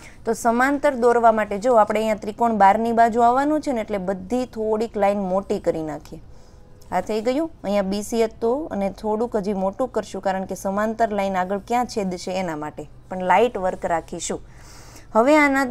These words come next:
સમાંતર લાઇન દોરવા માટે તમારે કોઈ પણ ત્રિજ્યા લઈને કોઈ પણ માપ તમે રાખી શકો છો. માપ લઈને બી ફાઈવમાંથી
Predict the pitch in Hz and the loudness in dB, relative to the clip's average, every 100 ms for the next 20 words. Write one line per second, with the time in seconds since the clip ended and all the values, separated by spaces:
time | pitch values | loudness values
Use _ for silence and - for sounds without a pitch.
0 | 233 - 247 247 269 277 294 294 240 233 | -4 -2 2 2 2 2 4 6 4 4
1 | 240 220 220 220 226 220 196 196 208 208 | 2 4 6 8 6 6 -2 -4 -2 0
2 | 220 240 254 247 214 233 254 - 277 277 | 2 2 0 -4 0 0 0 -2 -2 -2
3 | 254 214 180 196 220 226 226 226 190 196 | -6 -8 -6 0 4 4 4 0 -2 -6
4 | - 208 226 - 254 233 208 208 208 208 | -4 -2 -2 -2 -2 0 0 -2 -4 -4
5 | 202 202 208 196 170 160 151 - - - | -2 -2 -2 -8 -8 -8 -10 -12 -20 -20
6 | - - - 214 226 262 269 277 247 233 | -20 -20 -10 0 4 6 6 4 4 2
7 | 226 254 208 196 247 285 - - 233 247 | 0 -4 -4 -4 -4 -4 -6 2 4 4
8 | 214 170 156 156 | 2 -2 -4 -12